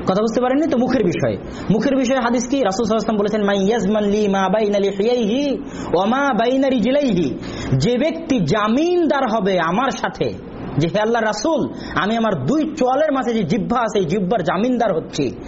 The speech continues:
আর আমার দুই রানের মাঝে যে অঙ্গ আছে তার জামিনদার হচ্ছি।" তো আল্লাহ রাসূল বলছেন, "আজমান লাহুল জান্নাহ", আমি মুহাম্মদ কিয়ামতের দিন তাকে জান্নাত নিয়ে দেওয়ার জিম্মেদার। তাহলে মানুষ জাহান্নামে যাবে দুইটা কারণে, একটা হচ্ছে জিহ্বা,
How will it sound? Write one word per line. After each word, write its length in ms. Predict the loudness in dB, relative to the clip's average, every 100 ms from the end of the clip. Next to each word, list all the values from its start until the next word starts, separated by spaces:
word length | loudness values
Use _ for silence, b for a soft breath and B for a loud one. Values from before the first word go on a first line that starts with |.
| B B 0
আর 120 | 2
আমার 260 | 2 0
দুই 160 | 2 2
রানের 420 | 2 2 2 2
মাঝে 480 | 2 2 0 0 -4 B B
যে 120 | 0
অঙ্গ 340 | 2 2 2 2
আছে 340 | 2 0 -2 0
তার 220 | -2 0
জামিনদার 440 | 0 2 2 2 0
হচ্ছি।" 340 | -2 -2 -2 0
তো 80 | 0
আল্লাহ 180 | 0
রাসূল 180 | 0 -2
বলছেন, 200 | 0 -2
"আজমান 560 | -2 -2 -2 -2 0 0
লাহুল 240 | 0 0
জান্নাহ", 500 | 0 0 0 -2 -4 B B
আমি 160 | 0 2
মুহাম্মদ 400 | 2 2 0 0
কিয়ামতের 360 | -2 -2 0 -2
দিন 140 | -2
তাকে 280 | -2 -2 -2
জান্নাত 500 | -2 -2 0 -2 -2
নিয়ে 140 | -2 0
দেওয়ার 200 | 0 0
জিম্মেদার। 380 | 0 0 -2 -4 -6 -4 -2 0 -2 -2 -2 -2 -2 -2
তাহলে 240 | 0 0 0
মানুষ 440 | 0 0 0 0 -2 -4 -2
জাহান্নামে 600 | -2 0 0 0 0 0
যাবে 320 | 0 0 0
দুইটা 500 | 0 0 0 0 0
কারণে, 440 | 0 -2 -2 0 -2
একটা 220 | -2 -4
হচ্ছে 180 | -2 -2
জিহ্বা, 520 | 0 0 0 0